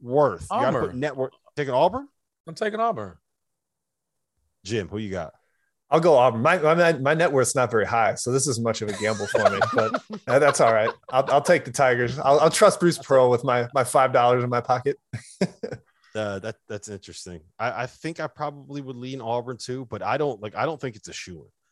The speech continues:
Speaker 1: I think Auburn's probably the best team in the S E C, but I think Kentucky's right up there with them when they're playing full strength.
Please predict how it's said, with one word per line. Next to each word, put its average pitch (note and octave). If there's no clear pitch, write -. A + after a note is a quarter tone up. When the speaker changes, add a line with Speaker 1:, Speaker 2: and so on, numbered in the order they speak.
Speaker 1:
I A#2
think E3
Auburn's B2+
probably G#2+
the F#2
best G2+
team G#2
in G2
the F#2+
S F#2+
E F#2
C, G#2+
but G2
I A2
think C#3
Kentucky's G#2
right F2+
up F#2+
there G2+
with G2+
them G2+
when F#2+
they're F#2+
playing F#2+
full G2
strength. G#2